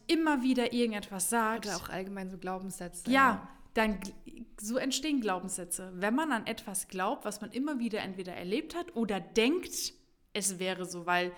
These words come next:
Speaker 1: ja, ich bin halt nicht fünfmal ins Fitnessstudio gegangen, also komm, Melanie, hat die Klappe, gehst halt nicht ins Fitnessstudio. Und dann fängst du auch, dir selbst nicht mehr zu vertrauen.
Speaker 2: Ganz kurzer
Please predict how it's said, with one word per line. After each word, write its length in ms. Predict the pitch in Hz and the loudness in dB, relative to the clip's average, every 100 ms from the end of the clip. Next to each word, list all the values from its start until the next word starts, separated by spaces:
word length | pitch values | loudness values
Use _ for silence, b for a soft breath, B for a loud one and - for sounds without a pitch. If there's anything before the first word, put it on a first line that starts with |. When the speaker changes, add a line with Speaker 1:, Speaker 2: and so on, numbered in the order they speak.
| B B B | B B B
Speaker 1:
ja, 120 | 226 | 0
ich 100 | 202 | 2
bin 140 | 220 233 | 4 4
halt 120 | 202 | 4
nicht 140 | 196 | 0
fünfmal 300 | 196 196 196 | -4 -2 -2
ins 100 | 185 | 0
Fitnessstudio 580 | - 220 208 202 190 190 | 0 0 0 0 2 2
gegangen, 320 | 185 202 208 | 2 0 0
also 220 | 208 190 185 | -4 -6 -8
komm, 560 | - 202 190 - - - | -4 -4 -4 -8 -12 -12
Melanie, 420 | - 202 196 196 | -6 -2 -2 -4
hat 120 | 185 180 | -6 -10
die 40 | |
Klappe, 880 | - 208 202 190 196 - - - - 208 | -4 -4 -2 -4 -4 -6 -14 -18 -16 -2
gehst 200 | - 240 | 4 4
halt 120 | 214 180 | 4 -4
nicht 140 | 180 | -8
ins 120 | 180 | -10
Fitnessstudio. 640 | - - 175 - 175 170 175 175 B B B B B - - - - - - - | -12 -14 -12 -10 -10 -10 -10 -14 B B B B B -20 -20 -20 -20 -20 -20 -6
Und 100 | 247 | 2
dann 120 | 226 | 2
fängst 340 | 226 311 320 - | 2 -2 -2 -2
du 120 | - | 2
auch, 320 | 220 254 - | 2 2 -4
dir 140 | - 220 | -2 0
selbst 360 | 175 202 208 | 2 0 0
nicht 160 | 196 - | -6 -8
mehr 100 | 180 | -8
zu 120 | 185 | -10
vertrauen. 540 | 175 180 - 180 175 175 b b b b - 180 - | -10 -14 -12 -10 -10 -10 b b b b -16 -14 -2
Speaker 2:
Ganz 500 | 233 294 349 - - | 0 0 -4 -8 -14
kurzer 680 | - 277 277 - 247 247 | -6 -6 -6 -4 -2 -2